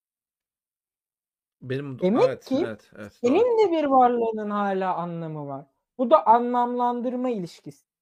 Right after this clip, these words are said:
Speaker 2: Hegel'in dediği bir muhabbet vardır. Tanrı kendini yaratabilmek için insanı yarattı.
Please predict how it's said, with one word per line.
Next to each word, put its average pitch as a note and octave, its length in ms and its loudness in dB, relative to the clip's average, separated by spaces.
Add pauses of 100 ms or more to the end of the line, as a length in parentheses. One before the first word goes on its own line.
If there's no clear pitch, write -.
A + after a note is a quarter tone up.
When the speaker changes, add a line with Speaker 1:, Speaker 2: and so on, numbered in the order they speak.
(480)
Speaker 2:
Hegel'in C#4 480 4
dediği C#4 300 -2
bir C#4 100 -2
muhabbet B3+ 600 -2
vardır. D3 420 -4
Tanrı A#3 340 -6
kendini G#3+ 440 -8
yaratabilmek G3 840 -2
için D3+ 360 -12 (180)
insanı E3 460 -8
yarattı. C#3 400 -10